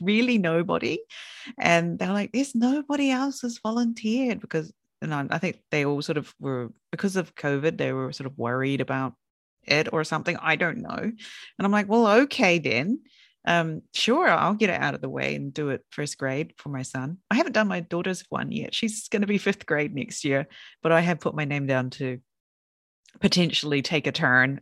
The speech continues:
take my turn for the team in fifth grade because, yeah, apparently you want to avoid <laughs> being in the sixth grade P T A. But, yeah, as that sort of seems to be across Japan,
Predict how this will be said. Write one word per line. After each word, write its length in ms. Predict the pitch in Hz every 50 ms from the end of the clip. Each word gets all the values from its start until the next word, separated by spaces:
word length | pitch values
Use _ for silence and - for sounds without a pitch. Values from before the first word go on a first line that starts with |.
| _ _ -
take 160 | - 175 -
my 100 | - 143
turn 280 | 139 - - 147 147 143
for 100 | - 151
the 100 | 135 135
team 400 | - - 147 135 135 135 135 131 - - - - - - _ -
in 80 | 165
fifth 200 | - 180 165 -
grade 200 | - 139 123 117
because, 260 | 135 139 156 135 135
yeah, 280 | 131 127 110 87 71 - _ _ -
apparently 480 | 143 - - 139 139 135 123 - - 123
you 140 | 123 127 120
want 300 | 123 131 120 117 117 -
to 200 | - 139 120 -
avoid 420 | - 117 123 120 117 143 160 160 147 139 - - - 170
<laughs> 260 | - - - 170 151
being 420 | 143 - - 214 233 214 - 185
in 100 | 190 208 -
the 180 | 156 - 214 -
sixth 360 | - - - - - - -
grade 360 | - 139 127 123 135 143 143 - - - - - - - -
P 140 | 208 151
T 200 | - - 135 117
A. 240 | 110 - - - - - - - - - _ _ -
But, 320 | 165 151 143 - - - - -
yeah, 160 | - 170 -
as 140 | 151 175 170
that 200 | 196 175 - -
sort 160 | - 185 165
of 80 | - -
seems 320 | - 165 151 147 - -
to 80 | - 147
be 260 | 147 139 131 127 - -
across 440 | - 135 - - 147 123 - - -
Japan, 760 | - - 131 - - - 135 127 127 123 120 117 113 117